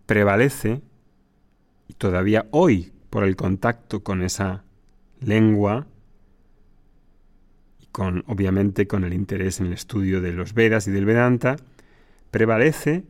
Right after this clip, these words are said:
en ese mundo antiguo que se pasa a través de esas enseñanzas el interés por la verdad, el interés por la sabiduría, mayúsculas.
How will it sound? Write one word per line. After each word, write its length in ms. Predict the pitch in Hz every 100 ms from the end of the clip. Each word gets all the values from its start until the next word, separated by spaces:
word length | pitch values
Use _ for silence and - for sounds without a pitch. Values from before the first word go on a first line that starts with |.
| -
en 100 | 107
ese 360 | 110 117 113 - _ _
mundo 380 | - 120 131 110
antiguo 640 | 110 107 127 127 123 147 - _ _ _ _ _ _ _ _ _ _ _ _ _ _
que 100 | -
se 140 | 104 107
pasa 480 | - 117 - 90 82
a 100 | -
través 640 | - 92 98 131 - - _
de 180 | 110 98
esas 220 | 90 95
enseñanzas 720 | 110 110 127 135 135 135 131 - - - _ _ -
el 160 | 120 107
interés 500 | 104 101 107 120 117
por 220 | 120 101
la 100 | 92
verdad, 340 | 90 92 92 - - _ _ _ -
el 100 | 101
interés 440 | 95 95 101 117
por 200 | - 107
la 100 | 95
sabiduría, 800 | - - 98 92 95 98 85 - - -
mayúsculas. 1000 | 120 98 95 95 95 - 85 90 - -